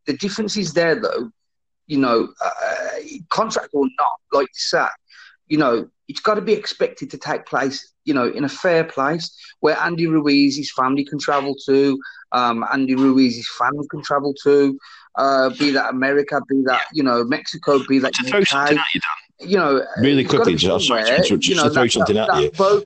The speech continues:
Speaker 1: sides
Speaker 2: and I don't think this is really being brought up in
Speaker 1: Go on.
Speaker 2: conversation. Why is Saudi, so this is, okay, Britain against the U S and Mexico, yeah?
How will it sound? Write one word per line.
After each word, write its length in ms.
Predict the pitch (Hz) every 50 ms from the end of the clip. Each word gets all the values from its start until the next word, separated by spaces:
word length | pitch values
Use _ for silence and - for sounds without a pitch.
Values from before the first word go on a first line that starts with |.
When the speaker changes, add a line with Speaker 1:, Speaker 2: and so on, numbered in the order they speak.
| - _
Speaker 1:
sides 180 | - 160 151 113
Speaker 2:
and 100 | 98 95
I 60 | 101
don't 140 | 117 135 127
think 140 | 147 147 120
this 160 | 120 107 -
is 140 | 113 101 110
really 160 | 110 101 92
being 180 | 87 95 90
brought 240 | 87 101 95 92 -
up 60 | -
in 60 | 90 87
Speaker 1:
Go 60 | 160
on. 60 | 143
Speaker 2:
conversation. 640 | 85 82 82 - 110 101 95 87 - 73 71 65 - - - - - - _ _
Why 640 | - 85 85 113 131 139 131 95 71 69 71 76 87 - _ _ _ _ _ _ _
is 420 | 98 90 90 87 85 82 - - - -
Saudi, 460 | - - - - 135 131 131 127 127
so 120 | - 117
this 240 | 104 123 151 - -
is, 420 | 135 95 87 80 - - - _ _ _ _ -
okay, 220 | - - - 85
Britain 320 | 80 73 85 98 - 87 87
against 400 | 87 80 87 82 78 76 - -
the 80 | 78
U 180 | 73 76 78 76
S 140 | - - - -
and 60 | 76
Mexico, 460 | 78 - - - 71 - 67 64 - _ _ _
yeah? 220 | 82 82 87 107